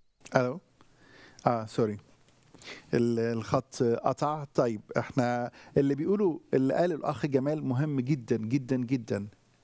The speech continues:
لأنه فعلا زي ما احنا قلت، مش ممكن أبدا قاضي أرضي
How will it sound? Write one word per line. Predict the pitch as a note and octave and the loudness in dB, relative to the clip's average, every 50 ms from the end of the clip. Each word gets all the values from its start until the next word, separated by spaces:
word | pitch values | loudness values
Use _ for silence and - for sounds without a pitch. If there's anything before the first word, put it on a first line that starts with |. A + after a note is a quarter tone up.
| _ _ - - - - - | _ _ -20 -20 -16 -2 2
لأنه | C#3 D3 D#3 E3 D3+ | 2 2 2 0 -2
فعلا | - G#3+ G#3+ G3 E3+ D3+ | -2 0 0 0 -2 -2
زي | C3 D3+ F3 F#3+ | 0 0 0 0
ما | F#3 | -2
احنا | - - D#3 C3+ | -4 -2 -2 0
قلت، | A2 D3 C#3+ B2 - - | 0 0 -2 -2 -4 -2
مش | - C#3 C3 - - - | 0 0 0 0 0 0
ممكن | F#3 G#3 A#3+ C4 - - A3 E3+ - - - | 2 2 2 0 0 -2 -2 -2 -2 -2 -2
أبدا | D#3+ D#3 D3+ C#3+ C#3 C#3 C3 C3 - - - | 0 0 0 0 0 0 -2 -2 -2 0 0
قاضي | D#3+ D3+ C#3+ C#3+ C3 B2 D3 E3 F#3 G#3+ A3 - _ _ _ _ _ _ _ _ _ _ - - | 2 2 0 -2 -4 -2 -2 -2 0 -2 -2 -4 _ _ _ _ _ _ _ _ _ _ 2 2
أرضي | C#3 C#3 C3+ C3 B2 A#2+ C#3+ E3+ F#3+ A3+ A#3+ | 2 2 2 -4 -4 -2 0 0 0 0 -2